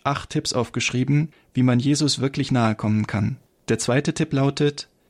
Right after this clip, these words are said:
geh jeden Tag zur Heiligen Messe und empfange die Heilige Kommunion. Und der fünfte, wenn es möglich ist,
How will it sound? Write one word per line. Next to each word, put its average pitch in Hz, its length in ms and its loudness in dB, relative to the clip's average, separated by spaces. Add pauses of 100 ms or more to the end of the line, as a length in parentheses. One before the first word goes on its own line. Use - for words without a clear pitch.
geh 127 80 0
jeden 147 320 2
Tag 131 360 -4
zur 117 160 -4
Heiligen 127 340 2
Messe 151 460 0
und 127 200 0
empfange 139 420 2
die 127 140 0
Heilige 131 320 0
Kommunion. 117 760 0 (440)
Und 120 160 0
der 120 80 0
fünfte, 147 560 -2 (400)
wenn 123 160 2
es 117 100 -2
möglich 135 380 0
ist, - 420 -4